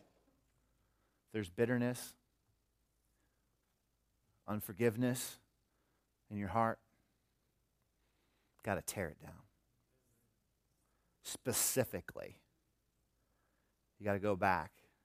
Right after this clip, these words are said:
and you gotta say, "You know,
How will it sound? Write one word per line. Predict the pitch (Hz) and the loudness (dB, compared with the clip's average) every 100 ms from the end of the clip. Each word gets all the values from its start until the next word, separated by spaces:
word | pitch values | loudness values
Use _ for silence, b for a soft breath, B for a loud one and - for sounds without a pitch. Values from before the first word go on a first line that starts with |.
| - | -18
and | 85 | -12
you | 87 | -4
gotta | 90 87 | -4 -2
say, | - 98 87 82 - _ _ _ _ _ _ _ - | 0 0 0 -4 -12 _ _ _ _ _ _ _ -14
"You | 101 | -4
know, | 104 104 98 | 0 0 -2